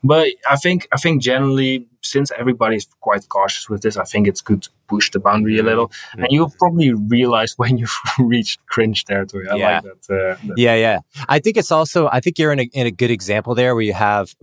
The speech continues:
Speaker 2: probably a lot of people doing the exact same thing without really much creativity at all. And so i-, it's almost like the, the decision maker is starved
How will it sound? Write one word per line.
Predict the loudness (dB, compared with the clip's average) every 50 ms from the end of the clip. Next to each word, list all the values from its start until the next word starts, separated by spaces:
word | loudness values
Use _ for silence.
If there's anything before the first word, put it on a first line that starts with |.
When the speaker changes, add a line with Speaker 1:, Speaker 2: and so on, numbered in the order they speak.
| -12
Speaker 2:
probably | -4 -2 0 0 0 -2 -2 0 0 0 2
a | 0 0
lot | 0 0 0 0 2 2 2 2 0
of | -2 -2 -2
people | -2 -2 -2 0 0 2 2 2 0
doing | -2 -2 0 0 2 0 0 -2 -4 -6 -8 _ _ _ _ _ _ _ -18
the | -14 -6 0 2 2 2
exact | 2 0 0 0 0 0 0
same | 0 0 0 0
thing | -2 0 0 0 0 0 -2 -6 -8 -10 _ _ -2
without | -2 0 2 2 2 0 0 -2 -4
really | -2 0 0 2 2 2
much | 2 2 0 0 -2 -4 -2
creativity | 0 0 0 0 0 -2 -2 -2 0 0 2
at | 2 2
all. | 2 2 2 0 -2 -4 _ -20 -20 -20 -12 -4 0
And | 0 0 0
so | 0 0 0 2 2 2 0 0 -2 -6 _ _ _ -10 -6
i-, | -4
it's | -2 0 2 0 2 2 0
almost | 0 0 0 0 0
like | -2 -2 0 0
the, | 0 2 2 2 0 -2 -4 -4
the | -2 -2 -2 -2
decision | -2 -6 -2 0 0 2 2 2
maker | 2 2 0 0 0 -2 -2
is | -2 -6
starved | -8 -6 -2 0 2 2 4 2 0 0 -2 -6 -12 -16